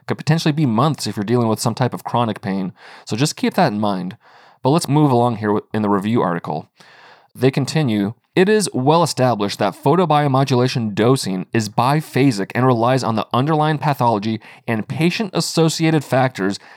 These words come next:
that may affect individual outcomes. Further,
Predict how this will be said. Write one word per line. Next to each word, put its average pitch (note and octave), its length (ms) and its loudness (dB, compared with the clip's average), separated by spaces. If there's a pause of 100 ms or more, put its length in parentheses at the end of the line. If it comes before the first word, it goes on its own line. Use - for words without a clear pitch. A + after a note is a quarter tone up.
that G#2+ 160 0
may B2 300 0
affect D#3+ 480 -2
individual A#2+ 640 0
outcomes. G#2 640 -4 (500)
Further, D3 680 0